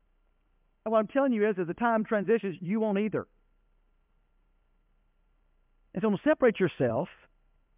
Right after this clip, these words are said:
from those who can be your wisest counselors. The greatest influence in your life, the greatest influences in your life are your parents, not your friends.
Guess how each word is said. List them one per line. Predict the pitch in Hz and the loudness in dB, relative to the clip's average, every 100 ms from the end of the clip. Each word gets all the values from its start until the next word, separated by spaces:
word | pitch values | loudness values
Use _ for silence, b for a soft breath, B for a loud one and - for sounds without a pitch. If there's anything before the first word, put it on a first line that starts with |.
| _ _ _ _ _ _ | _ _ _ _ _ _
from | 208 185 | -6 0
those | 220 247 262 | 2 2 0
who | 208 | -4
can | 208 | -4
be | 220 | -2
your | 220 | 0
wisest | 170 190 220 214 190 - | 0 0 0 -2 -6 -8
counselors. | 247 202 170 180 | -2 -2 -2 -6
The | 156 | -6
greatest | 135 233 233 - | -2 0 -2 -4
influence | 247 240 240 | -4 -2 -2
in | 226 | -2
your | 233 | -2
life, | 196 196 202 190 _ _ _ _ _ _ _ _ _ - | 0 0 -2 -4 _ _ _ _ _ _ _ _ _ -10
the | |
greatest | 156 240 247 - | 0 2 2 -2
influences | 262 247 240 | -2 -2 -2
in | 208 | -2
your | 214 | 0
life | 190 185 - | 2 2 0
are | 160 | -2
your | 160 | -2
parents, | - 180 139 - _ - - _ _ _ _ _ _ _ _ _ _ _ _ _ _ _ _ | -4 -4 -4 -6 _ -20 -20 _ _ _ _ _ _ _ _ _ _ _ _ _ _ _ _
not | 175 180 | 0 0
your | 170 | 0
friends. | - 165 110 - | 0 0 -2 -6